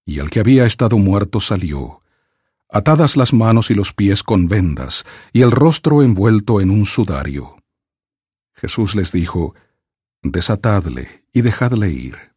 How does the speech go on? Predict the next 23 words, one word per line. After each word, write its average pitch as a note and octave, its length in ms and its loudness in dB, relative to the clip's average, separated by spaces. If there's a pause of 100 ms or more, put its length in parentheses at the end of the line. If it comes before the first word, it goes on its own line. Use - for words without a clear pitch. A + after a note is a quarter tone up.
(1800)
Entonces B2 560 2
muchos A#2+ 380 2
de B2 80 2
los A2+ 160 2
judíos A2 480 0
que G2+ 100 -2
habían G#2 360 2
venido G2+ 420 2
a F2+ 60 0
ver G2+ 200 0
a G2 40 0
María F2 500 -2 (240)
y A#2+ 120 4
habían C#3+ 320 4
visto D3 360 0
lo C3 160 2
que G#2 140 -2
había G#2 340 0
hecho G2+ 320 0
Jesús, - 640 -6 (380)
creyeron G2+ 600 0
en F2 120 0
él. D2+ 380 -10